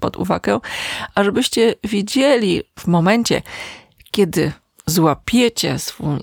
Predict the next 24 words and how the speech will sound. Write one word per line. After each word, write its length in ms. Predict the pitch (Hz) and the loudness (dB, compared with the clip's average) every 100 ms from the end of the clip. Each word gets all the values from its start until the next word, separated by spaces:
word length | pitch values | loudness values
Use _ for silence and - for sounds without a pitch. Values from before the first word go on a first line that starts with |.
| - | -6
insight, 680 | 160 139 143 - 50 - - - _ _ _ _ _ _ - | -4 -2 -2 -2 -6 -8 -14 -16 _ _ _ _ _ _ -2
jak 180 | 202 | 0
go 140 | 254 240 | 2 2
zmierzyć, 640 | 180 147 139 151 - - _ _ | 2 0 0 -2 -4 -12 _ _
jak 200 | - 190 | 0 0
go 160 | - 196 | 2 0
zważyć, 720 | 196 170 151 147 160 165 - - _ _ - _ - | 2 0 0 0 0 -4 -6 -12 _ _ -20 _ -4
jak 160 | 208 | -2
go 180 | 214 151 | 0 0
określić, 540 | 165 - 165 - 156 - - - - | 0 -2 -2 -2 -4 -6 -12 -14 -6
żeby 220 | 196 175 | -2 -2
stwierdzić, 640 | - - 208 220 214 - | -2 0 0 0 -6 -6
czy 160 | - 160 | -2 0
jest 380 | 139 - - - _ | 0 -2 -8 -18 _
dobry, 500 | 180 196 170 170 - 160 - | -2 2 2 0 -4 -6 -8
czy 140 | - | -8
też 400 | - 131 - - - - | -4 -2 -2 -6 -10 -4
nie. 200 | 180 156 - - _ _ _ _ _ _ _ - - - - - - | 0 0 -4 -12 _ _ _ _ _ _ _ -20 -14 -12 -10 -12 -8
No 280 | - 208 220 - | 0 2 2 2
i 320 | 214 208 - 190 | 0 0 -2 -2
na 180 | 180 | -2
koniec 640 | 180 - 190 185 170 - - _ - | -2 0 0 2 0 -4 -10 _ -2
najważniejsze 1300 | 160 - 139 - 143 - 151 151 160 - - - - - | 0 0 -2 -2 -2 0 0 0 0 -2 -2 -6 -12 -12
smaczki 1040 | - - 160 156 139 - - - 190 262 | -6 -2 0 0 -2 -4 -8 -4 -4 -4